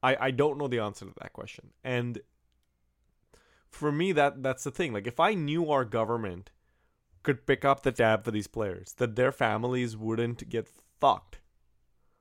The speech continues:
by not having a paycheck come in. Like, if the Players Association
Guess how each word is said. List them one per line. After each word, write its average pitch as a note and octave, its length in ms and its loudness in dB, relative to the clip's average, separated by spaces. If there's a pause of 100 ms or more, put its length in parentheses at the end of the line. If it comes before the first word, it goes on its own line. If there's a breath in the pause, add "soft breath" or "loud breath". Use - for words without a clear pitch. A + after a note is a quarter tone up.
(600)
by A#2 380 2
not A2 400 2
having A2+ 500 -2
a - 80 -8
paycheck - 460 -2
come F2 200 -10
in. E2+ 220 -12 (1200)
Like, C#3+ 140 0
if D3+ 80 0
the D#3+ 80 4
Players E3+ 340 0
Association C#3+ 840 -6